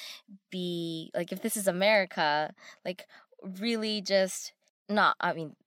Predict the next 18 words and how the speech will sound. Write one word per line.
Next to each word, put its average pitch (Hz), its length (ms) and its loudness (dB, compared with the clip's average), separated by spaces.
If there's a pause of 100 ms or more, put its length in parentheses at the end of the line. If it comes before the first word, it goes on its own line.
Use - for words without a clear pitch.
not 165 160 -6
the 160 80 -12
music 151 240 -10
video, 156 160 -10
but 165 140 -8
that 160 160 -2
this 185 120 -6
is 175 120 -8
America. 196 360 4
And 156 220 2
it 156 80 0
was 170 140 -10
just 185 140 -8
such 202 180 -8
a 185 60 -4
reflection 165 540 -4
of, 147 200 -8 (560)
of 156 240 -2